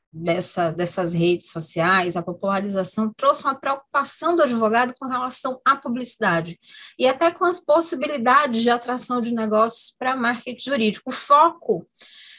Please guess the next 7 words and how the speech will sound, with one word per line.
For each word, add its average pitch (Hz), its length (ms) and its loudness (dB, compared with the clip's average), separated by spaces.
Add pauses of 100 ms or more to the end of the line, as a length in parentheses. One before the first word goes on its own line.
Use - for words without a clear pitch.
(140)
ficou 240 1120 0
na 233 180 2
publicidade. 220 960 -4 (360)
E, 247 80 0
assim, 220 440 0 (360)
é, 220 400 6
é, - 100 -6